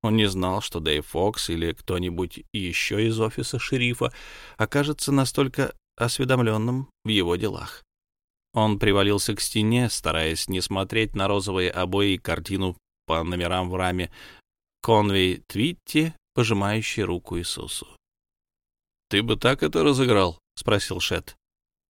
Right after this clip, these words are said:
Он почти ухмылялся, сам не зная почему, но затем коснулся губ и понял, что там не улыбка, а скал. Можно на миг потерять над собой контроль и даже не заметить. Никогда не показывай, что у тебя внутри.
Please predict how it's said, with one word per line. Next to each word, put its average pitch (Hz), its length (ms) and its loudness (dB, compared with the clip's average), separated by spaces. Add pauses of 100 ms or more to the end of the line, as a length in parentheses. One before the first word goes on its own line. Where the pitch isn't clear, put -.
(280)
Он 110 180 2
почти 113 360 2
ухмылялся, 104 680 0 (240)
сам 139 220 0
не 117 80 4
зная 117 240 2
почему, 120 440 2
но 110 340 -2
затем 143 720 0
коснулся 131 560 0
губ 113 360 -2
и 117 180 2 (120)
понял, 135 560 2
что - 400 -8
там 107 280 0
не 110 100 2
улыбка, 113 520 -2
а - 40 -8
скал. - 380 -6 (1040)
Можно 107 300 2
на 104 120 2
миг 107 200 -2
потерять 104 420 0
над 98 120 -4
собой 101 280 -2
контроль 101 420 0
и 76 40 0
даже 87 300 -4
не 92 100 -2
заметить. 92 640 -6 (1160)
Никогда 98 420 2
не 113 100 4
показывай, 113 540 0
что - 180 -6
у 65 40 -6
тебя 69 240 -8
внутри. 82 480 -8